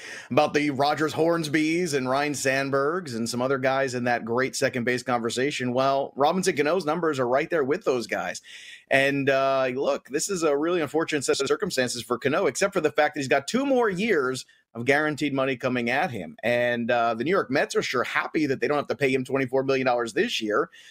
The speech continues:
But it's only for this year. There's two more years left on this deal. I keep trying to remind everybody, everyone thinks, "Oh, look, it's fine. Everyone, look, there's twenty-four something more million dollars." But look,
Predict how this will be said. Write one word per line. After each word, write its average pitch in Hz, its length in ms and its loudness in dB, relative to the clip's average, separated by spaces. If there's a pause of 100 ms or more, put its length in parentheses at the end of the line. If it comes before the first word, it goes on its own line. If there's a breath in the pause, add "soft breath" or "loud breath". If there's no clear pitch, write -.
(400 loud breath)
But 220 80 4
it's 240 100 2
only 285 160 2
for 294 100 0
this 311 240 0
year. 139 240 0 (200)
There's 185 160 2
two 294 160 2
more 285 180 2
years 254 340 0
left 190 220 2
on 202 140 2
this 190 120 0
deal. 233 160 0
I 160 80 2
keep 175 140 -4
trying 190 160 2
to 175 60 2
remind 170 300 0
everybody, 160 380 0
everyone 175 380 0
thinks, 185 240 -4
"Oh, 277 260 2
look, 269 200 2
it's 160 100 -6
fine. 254 340 0
Everyone, 233 200 0
look, 180 120 -4
there's 269 200 0
twenty-four 233 640 -4
something 233 200 0
more 240 200 0
million 240 340 -2
dollars." 208 400 0
But 208 80 -2
look, 269 180 2